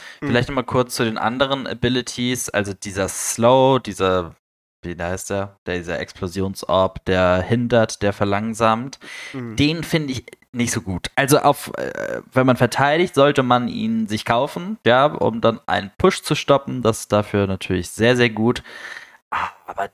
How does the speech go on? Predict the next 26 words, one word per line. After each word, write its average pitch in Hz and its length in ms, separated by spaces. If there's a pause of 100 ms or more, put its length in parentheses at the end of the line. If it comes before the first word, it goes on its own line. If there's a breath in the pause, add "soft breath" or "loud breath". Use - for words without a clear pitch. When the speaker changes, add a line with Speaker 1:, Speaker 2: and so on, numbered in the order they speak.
(140)
Speaker 2:
d-, - 120
gute 170 340
Möglichkeiten 156 760
damit, 151 400
als - 520
Angreifer 151 600
zu 147 120
finden, 143 680
schwierig. 120 1040
Finde 123 200
ich - 100
ehrlich 117 180
gesagt 104 360
schwierig. 143 520
Vielleicht, 113 420
wenn 110 120
man 107 160
da 104 120
noch 104 200
ein 98 100
paar - 200
Line-Ups 98 640
zu 143 200
hat 143 320
oder 139 220
so. 143 360